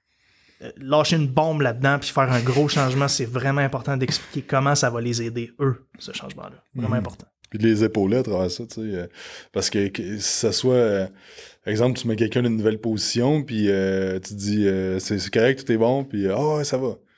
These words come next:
Speaker 2: Puis là, tu laisses aller, euh, ça se peut que ça foire, là, <laughs> tu sais.
Speaker 1: Ouais.
Speaker 2: Fait que, ouais, bref.
Speaker 1: Fait que cool. Là-dessus, on se laisse, guys. On n'oublie pas, Apple Podcast,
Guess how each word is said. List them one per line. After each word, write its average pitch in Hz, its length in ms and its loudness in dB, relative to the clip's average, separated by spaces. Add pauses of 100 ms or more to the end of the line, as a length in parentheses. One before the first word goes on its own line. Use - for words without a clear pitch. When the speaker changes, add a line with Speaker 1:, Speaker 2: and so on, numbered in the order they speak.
(140)
Speaker 2:
Puis - 80 -14
là, 104 40 -2
tu - 120 -6
laisses 101 200 0
aller, 120 360 0 (440)
euh, 85 340 -8
ça - 140 -16
se - 80 -14
peut - 120 -12
que - 60 -12
ça 90 140 -6
foire, 101 240 -12 (140)
là, 104 80 -4
<laughs> - 20 -6
tu - 60 -2
sais. 160 320 2
Speaker 1:
Ouais. 139 100 2
Speaker 2:
Fait 101 180 -6
que, - 120 -10 (760)
ouais, 120 120 -16
bref. 113 360 -14 (300)
Speaker 1:
Fait 156 120 0
que 220 120 0
cool. 269 240 -4
Là-dessus, 147 300 -2
on 196 120 2
se 190 160 -4
laisse, 214 200 -2
guys. 202 520 0
On 160 140 -4
n'oublie 156 180 -4
pas, 185 340 0
Apple 160 260 0
Podcast, 170 640 2